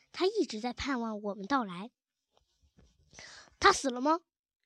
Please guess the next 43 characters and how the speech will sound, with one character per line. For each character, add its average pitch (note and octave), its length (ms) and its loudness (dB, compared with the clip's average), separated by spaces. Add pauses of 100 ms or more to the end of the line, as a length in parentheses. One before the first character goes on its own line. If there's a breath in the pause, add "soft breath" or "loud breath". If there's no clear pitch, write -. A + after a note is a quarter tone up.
(280)
我 D4+ 100 2
解 A3+ 160 -10
开 C4+ 160 -4
帅 F#4 160 2
仔 A3+ 160 -6
身 D4+ 180 0
上 D4+ 140 0
的 A#3+ 80 -4
皮 G#3+ 180 -8
带。 D4+ 220 4 (1120)
“我 A#3+ 100 -2
还 C#4 240 2
没 C#4 160 4
有 F4 160 6
死。” G3 280 -8 (720)
一 C#4 140 0
个 D4+ 200 4
虚 G#4 180 4
弱 G#4+ 140 6
的 A#3 100 -4
声 C4+ 180 0
音 B3+ 280 -2 (360 soft breath)
从 A#3+ 360 -2
那 C#4 160 0
堆 B3 160 0
枯 - 260 0
叶 E4 140 4
里 A3 240 -6 (100)
传 G3+ 260 -8
了 B3+ 80 -2
出 B3+ 160 -8
来。 F#3 200 -10 (1500 soft breath)
老 C#4 180 6
头 - 120 10
的 C4+ 120 4
胸 C#4+ 240 0
部 B3+ 300 -4 (120)
剧 A4 140 4
烈 C4 180 6
地 A3+ 80 -2
起 - 220 -6
伏 G#3+ 200 -12
着。 B3+ 200 -4